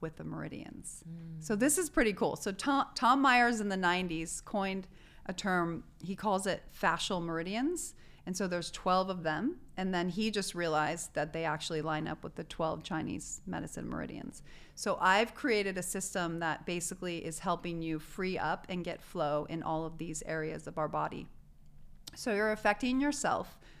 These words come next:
Speaker 1: physically, emotionally, and energetically when you do this five-minute flow. And so there are five basically areas. It's kinda like, oddly, it's like the Tibetan rites. Have you ever seen those?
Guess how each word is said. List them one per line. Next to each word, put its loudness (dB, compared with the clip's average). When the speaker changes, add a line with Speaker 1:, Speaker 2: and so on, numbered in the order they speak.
Speaker 1:
physically, 2
emotionally, 0
and 0
energetically -2
when -4
you -2
do -4
this -4
five-minute 0
flow. -2
And -4
so -2
there 2
are -2
five 2
basically -2
areas. 0
It's -6
kinda -4
like, 0
oddly, 4
it's -2
like 2
the 0
Tibetan 2
rites. 2
Have 2
you 4
ever 0
seen 4
those? 0